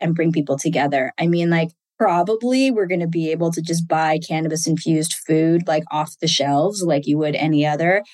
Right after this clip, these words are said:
I think that would be cool, right? If you could go buy your packaged this. I mean, it's already there, but it's at a dispensary. And I would like for cannabis to be treated similar to how we look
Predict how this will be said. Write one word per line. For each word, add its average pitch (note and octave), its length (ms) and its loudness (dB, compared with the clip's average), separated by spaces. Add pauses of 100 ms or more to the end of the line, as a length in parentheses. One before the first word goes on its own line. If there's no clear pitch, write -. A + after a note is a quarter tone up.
(180)
I E3 200 0
think A#3 180 2
that E3+ 220 0
would G3+ 120 0
be A#3 160 -2
cool, F3+ 380 2
right? F3+ 220 2
If E3+ 80 -4
you F#3 80 -8
could F3+ 160 -4
go E3 180 0
buy D#3 320 -2
your E3 240 2
packaged D#3 640 -4
this. D#3 320 0 (340)
I - 40 0
mean, A#3+ 180 4
it's B3 180 0
already D4 440 2
there, G3+ 320 2
but F#3+ 160 -2
it's F3 160 -4
at F3+ 160 -2
a F3 40 -4
dispensary. C#3+ 1120 -4
And F3+ 440 0 (280)
I A3+ 220 2
would D4+ 180 2
like D4+ 340 0
for G#3 140 -6
cannabis E3+ 600 -4
to - 60 -8
be E3+ 120 0
treated D#3+ 640 0 (360)
similar G3 680 2
to G3 100 -6
how D3+ 220 0
we D#3 160 -2
look D3 240 -2